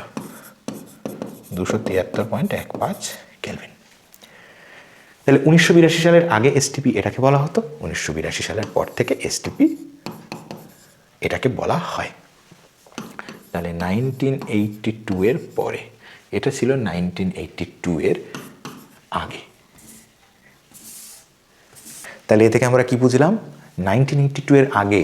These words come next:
এসটিপি কন্ডিশন বলা হতো এইটাকে, এই জিনিসটা ছিল নাইনটিন এইটটি টু এর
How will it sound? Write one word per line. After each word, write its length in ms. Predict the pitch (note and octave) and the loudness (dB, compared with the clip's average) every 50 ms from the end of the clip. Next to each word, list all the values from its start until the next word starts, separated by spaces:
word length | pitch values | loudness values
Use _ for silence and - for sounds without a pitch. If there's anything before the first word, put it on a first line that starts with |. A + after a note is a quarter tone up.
| D#2 | 2
এসটিপি 360 | F2+ - - - - - - - | 0 -4 -2 -2 -2 -2 -2 -2
কন্ডিশন 420 | F#2 E2+ D#2+ D#2+ D#2 - F#2+ F2 | -2 -2 -2 -2 -2 -2 -2 0
বলা 180 | D#2 D#2 D#2 E2 | 0 2 2 2
হতো 340 | F2 E2+ - - - - - - - - - | 0 0 2 2 0 0 -2 -8 -10 -2 2
এইটাকে, 420 | B2 G#2 E2+ - - - - - - - - - _ _ _ - - - - | 2 2 2 2 -4 -8 -10 -10 -14 -14 -16 -20 _ _ _ -14 -8 -2 0
এই 100 | G2+ F#2+ | 0 2
জিনিসটা 320 | F#2+ G2 G2 - - G2 | 2 -2 -4 -4 -4 -6
ছিল 320 | F2 - D2+ C#2+ D2+ - | -6 -6 -6 -4 -2 -2
নাইনটিন 520 | C#2+ - - - E2 D#2+ D#2+ E2+ - - F2 | -2 -2 -2 -2 -2 0 -2 -2 -4 -4 -4
এইটটি 280 | F2 F2 - - - | -4 -4 -6 -6 -10
টু 140 | - - - | -8 -2 0
এর 100 | F#2+ G#2 | 0 0